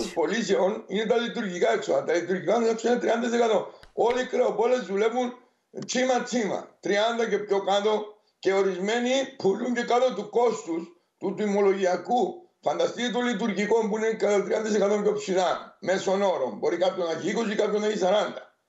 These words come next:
Speaker 1: Ναι.
Speaker 2: Είναι ανάλογα της οικονομίας κλίμακος.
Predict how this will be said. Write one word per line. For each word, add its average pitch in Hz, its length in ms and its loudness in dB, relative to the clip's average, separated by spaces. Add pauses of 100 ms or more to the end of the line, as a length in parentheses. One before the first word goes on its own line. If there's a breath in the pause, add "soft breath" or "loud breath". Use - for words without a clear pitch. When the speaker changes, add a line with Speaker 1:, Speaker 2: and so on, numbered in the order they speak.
(120)
Speaker 1:
Ναι. 117 220 -6
Speaker 2:
Είναι 190 140 2
ανάλογα 208 340 2
της 196 100 0
οικονομίας 202 560 0
κλίμακος. 185 640 -2